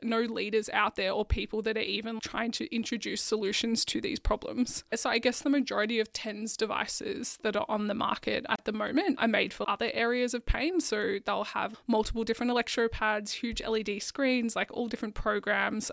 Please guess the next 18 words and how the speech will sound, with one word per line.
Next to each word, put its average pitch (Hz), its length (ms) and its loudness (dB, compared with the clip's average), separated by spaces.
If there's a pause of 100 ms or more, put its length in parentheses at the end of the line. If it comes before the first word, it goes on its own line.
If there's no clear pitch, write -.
I 220 80 2
guess - 420 2
the, 214 160 -8 (140)
a 220 160 4
common 214 320 0
use 214 220 0
that - 220 2
people 208 340 2
are 208 180 2
quite - 260 0
familiar 220 420 -2
with 226 160 -2
them 359 300 2
are - 100 4
for 240 160 2
women 202 320 0
giving 220 280 0
birth - 400 2